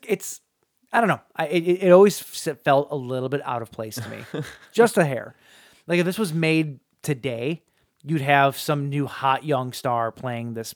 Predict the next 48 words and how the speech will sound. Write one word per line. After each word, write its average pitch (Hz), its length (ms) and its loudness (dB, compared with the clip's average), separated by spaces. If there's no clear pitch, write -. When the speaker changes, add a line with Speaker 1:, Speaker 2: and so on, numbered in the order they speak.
Speaker 1:
private 123 340 -6
title. 123 180 -10
Like, 175 140 -4
you'd 190 100 -4
have 214 180 -2
someone 185 280 -6
like, 143 260 -4
um, 117 380 -6
and 139 220 -6
I, 135 220 -4
I 135 80 -2
realize 135 320 2
he's 127 180 -6
not 131 320 -2
hot, 123 360 -4
new, 127 240 -6
or 110 180 -8
young. 117 420 -10
Well, 123 120 -4
he's 110 120 -12
hot, 120 320 -6
but, 156 420 6
um, 135 520 2
Speaker 2:
Bob 147 300 4
Newhart. 127 600 0
Speaker 1:
the 175 140 4
guy 180 240 8
Speaker 2:
<laughs> - 0 -
Speaker 1:
from, 165 400 4
uh, 143 220 6
the, 143 380 0
the, 135 140 -8
the, 143 140 -6
the 151 80 -12
guy 139 300 0
from, 135 220 -6
I 127 60 -6
can't 131 180 -8
think 123 100 -8
of - 20 -12
his 117 100 -14
name. 117 180 -10
He 110 120 -12
was 123 160 -8
in 120 180 -8
Pearl 131 260 -4
Harbor 120 560 -4
and 110 480 -10